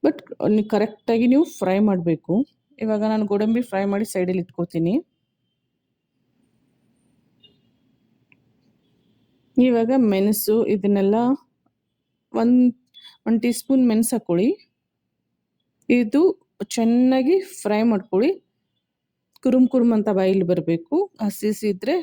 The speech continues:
ಕೈ, ಆ, ತುಂಬಾ ಖಾರ ಇರುತ್ತೆ. ಆಮೇಲೆ ಜೀರಿಗೆ, ಇದೂನು ಕ್ರಂಚಿಯಾಗಿ ಕುರುಮ್ ಕುರುಮ್ ಆಗಿ ಚೆನ್ನಾಗಿ ಬರ್ಬೇಕು.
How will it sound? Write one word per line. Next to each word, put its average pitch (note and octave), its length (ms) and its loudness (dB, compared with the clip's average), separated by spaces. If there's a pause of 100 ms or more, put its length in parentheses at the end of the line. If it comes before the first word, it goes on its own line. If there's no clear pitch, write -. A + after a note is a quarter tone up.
(200)
ಕೈ, G3 260 0
ಆ, E3 220 0 (120)
ತುಂಬಾ F#3+ 200 -2
ಖಾರ F3+ 300 -4
ಇರುತ್ತೆ. F#3+ 500 -2 (680)
ಆಮೇಲೆ A#3+ 420 2
ಜೀರಿಗೆ, A#3+ 540 0 (220)
ಇದೂನು B3 320 0 (480)
ಕ್ರಂಚಿಯಾಗಿ A#3 720 0
ಕುರುಮ್ A#3 500 -4
ಕುರುಮ್ A3 240 -2
ಆಗಿ G3 180 -6
ಚೆನ್ನಾಗಿ G3+ 440 -6
ಬರ್ಬೇಕು. F3 500 -6